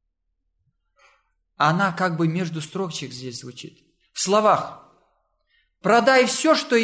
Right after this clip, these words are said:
имеешь, и приходи, следуй за мной».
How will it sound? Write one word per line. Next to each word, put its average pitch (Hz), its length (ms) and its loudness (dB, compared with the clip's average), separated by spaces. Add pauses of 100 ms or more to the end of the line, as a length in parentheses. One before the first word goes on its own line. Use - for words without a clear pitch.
имеешь, 262 560 0 (880)
и 214 120 0
приходи, 202 460 -4
следуй 175 360 -6
за 147 160 -10
мной». 135 200 -18